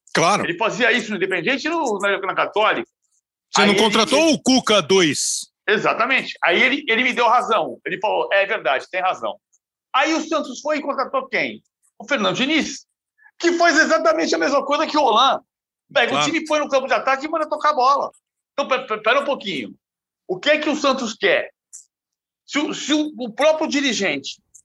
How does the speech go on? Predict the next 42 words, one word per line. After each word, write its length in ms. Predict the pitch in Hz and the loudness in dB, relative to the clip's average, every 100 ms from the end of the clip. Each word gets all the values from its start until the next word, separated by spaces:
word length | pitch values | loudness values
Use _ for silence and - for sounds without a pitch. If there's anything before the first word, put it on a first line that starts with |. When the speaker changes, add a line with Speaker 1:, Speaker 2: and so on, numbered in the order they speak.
| _ | _
Speaker 2:
entende 640 | 277 311 - 208 165 139 - | -2 0 0 2 2 -4 0
que 100 | 208 | 0
havia 300 | 160 254 302 | 0 0 2
um 160 | 247 | 4
erro 280 | 247 196 180 | 4 4 2
na 100 | 165 | 2
avaliação 440 | 156 156 139 160 | 2 2 0 -2
anterior 560 | 135 147 135 156 220 - - _ - | -6 -4 -2 2 2 0 -8 _ -8
e 100 | 269 | -4
contrata 540 | 277 277 - 247 240 | -2 -2 0 0 0
de 120 | 208 214 | -6 -4
novo 260 | 185 190 | -4 -6
um 60 | 185 | -2
técnico 340 | 180 170 165 | -2 -2 -6
deste 300 | 165 254 - | -2 0 -2
mesmo 280 | 185 180 160 | -2 -2 -2
perfil, 540 | - 147 - 254 262 - - _ _ 139 | -4 -6 -2 0 0 -4 -14 _ _ -2
Speaker 1:
Uhum. 360 | 139 131 165 220 | 0 2 0 -2
Speaker 2:
e 60 | |
o 40 | 208 | -4
que 60 | 202 | -2
tá 100 | 165 | -2
acontecendo 360 | 175 185 180 180 | 0 -2 -2 -4
com 60 | |
o 40 | 180 | -2
Santos 280 | 175 170 | -4 -4
neste 760 | 165 208 285 - - - - 143 | 0 2 4 2 -4 -10 -8 -4
momento, 640 | 143 160 151 170 196 277 285 - _ _ _ _ _ | -2 -2 0 -2 -4 -10 -12 -14 _ _ _ _ _
a 280 | 120 113 104 | -2 -2 -2
sexta-feira, 640 | - 180 170 151 - 143 | -4 -4 -2 -2 -2 -4
quando 120 | 156 160 | -2 -4
você 60 | |
tá 80 | 170 | -2
ouvindo, 340 | 185 156 226 285 | 0 0 -2 -2
é 20 | |
que 60 | 269 | -4
o 40 | |
Santos 200 | 180 151 | -6 -6
não 80 | 180 | -4
tá 120 | 208 | -2
fazendo 280 | 233 254 339 | -2 -2 0
gol. 380 | 311 233 226 | 2 2 0